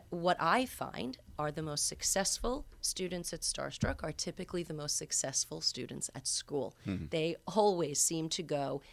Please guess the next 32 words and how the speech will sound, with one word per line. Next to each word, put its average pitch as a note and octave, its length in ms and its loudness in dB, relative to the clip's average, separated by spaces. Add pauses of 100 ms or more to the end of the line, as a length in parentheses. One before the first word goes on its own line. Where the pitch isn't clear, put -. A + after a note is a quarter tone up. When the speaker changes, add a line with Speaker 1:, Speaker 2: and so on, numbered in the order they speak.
(180)
Speaker 1:
hand D#3 300 0
in D3+ 120 -2
hand. D3 420 -4
Why? C#3+ 420 0 (280)
Those F3+ 280 2
are F3+ 40 2
the F3+ 100 -2
kids A#3+ 320 -2
that - 140 -4
know D#3 180 0
how D3+ 160 0
to D#3+ 80 -2
prioritize. D#3 880 -2
Speaker 2:
Mm. E3+ 60 -6 (340)
Speaker 1:
And G#3 120 4
the G3 60 2
big A#3 340 0
thing G3+ 300 -2
that E3+ 140 0
I D#3 80 0
will D3+ 120 -2
say F#3 320 2
to C#3+ 440 -2 (300)
my D3 160 -4
student D3+ 680 0 (160)
who D#3+ 140 0
is C#3 160 -2
really D3 240 0
struggling F#3 720 0
and D3 160 -8
feeling D#3+ 380 -2
overwhelmed, D3+ 640 -4